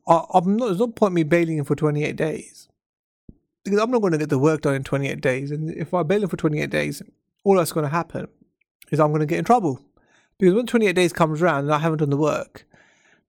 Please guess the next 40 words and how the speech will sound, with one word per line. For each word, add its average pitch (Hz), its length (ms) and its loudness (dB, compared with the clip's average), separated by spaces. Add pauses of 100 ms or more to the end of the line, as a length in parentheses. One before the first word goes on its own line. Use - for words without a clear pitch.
(340)
then 147 120 2
somebody's 190 300 0
going 156 180 0
to 175 120 2
ask 185 280 -2
me, 147 100 0
'Well, 147 460 -2
why 160 640 0
do 151 60 -6
you 156 60 -4
wish 147 180 -4
to - 80 -2
bail 143 200 4
further?' 156 520 0
I'm 151 120 0
not 175 100 -2
gonna 170 140 0
be 151 60 2
able 143 100 -2
to 147 100 -4
give 143 180 -2
a 143 40 -10
justification, 151 680 -4
and 139 140 -4
all 156 160 -4
that's 151 140 -6
going 143 180 -6
to 156 80 -10
happen 151 220 -8
is 160 60 -6
I'm 156 100 -6
probably 147 280 -4
gonna 135 260 -4
get 147 280 -8
into 156 120 -12
trouble. 135 460 -4
It's 147 100 -10
just - 220 -12
too - 120 -2
much 143 260 -8